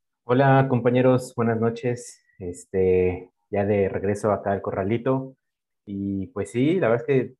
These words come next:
todavía seguimos con la emoción de lo que fue un fin de semana casi perfecto para,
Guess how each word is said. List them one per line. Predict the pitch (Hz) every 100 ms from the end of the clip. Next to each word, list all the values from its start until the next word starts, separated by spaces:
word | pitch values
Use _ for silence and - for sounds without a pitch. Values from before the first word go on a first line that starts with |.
| _
todavía | 117 120 120
seguimos | 117 113 120 117
con | -
la | 98
emoción | 95 98 - 107 110
de |
lo | 98 -
que | 90 87
fue | 104 107 107 104 92 85 - _
un | 107 110
fin | 110
de | 107
semana | - 98 107 107 -
casi | 110 - 110
perfecto | 98 95 - - - 110
para, | - 92 87 -